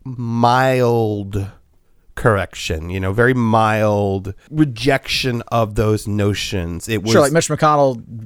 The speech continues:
Speaker 2: basically saying, "We're gonna count all the votes."
Speaker 1: Right. It was very half-hearted. They were all very careful to use the word legal in front of the word vote
Speaker 2: Yeah.
Speaker 1: to make sure that they were playing along at least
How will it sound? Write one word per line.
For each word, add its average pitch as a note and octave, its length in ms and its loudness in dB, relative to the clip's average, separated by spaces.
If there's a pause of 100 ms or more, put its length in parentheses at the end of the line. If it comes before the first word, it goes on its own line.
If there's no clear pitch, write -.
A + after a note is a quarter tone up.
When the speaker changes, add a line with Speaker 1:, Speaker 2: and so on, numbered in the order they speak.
(140)
Speaker 2:
basically B2+ 240 2
saying, C3 200 2
"We're B2+ 80 -4
gonna B2+ 160 0
count B2 240 0
all A#2 80 2
the A2+ 60 -6
votes." - 520 -10 (100)
Speaker 1:
Right. C3 440 2
It C3+ 80 0
was C3+ 140 2
very D3+ 240 4
half-hearted. B2+ 840 2
They B2+ 80 0
were B2 120 0
all C#3 160 2
very B2+ 280 2
careful C#3+ 480 -2
to C3 100 -4
use B2 200 -2
the C3+ 60 -2
word A#2+ 180 0
legal A#2+ 420 0
in A#2 100 -2
front A2+ 220 0
of A2+ 100 -4
the A#2+ 100 -2
word A2 280 0
vote G2+ 500 -2 (340)
Speaker 2:
Yeah. C3+ 160 4 (120)
Speaker 1:
to - 100 -2
make A#2 220 2
sure A#2+ 280 2
that G#2+ 220 -2 (420)
they A2 680 -2
were G2+ 640 -4 (1200)
playing G3+ 560 4
along C#3+ 400 2
at - 120 -6
least C3+ 600 -2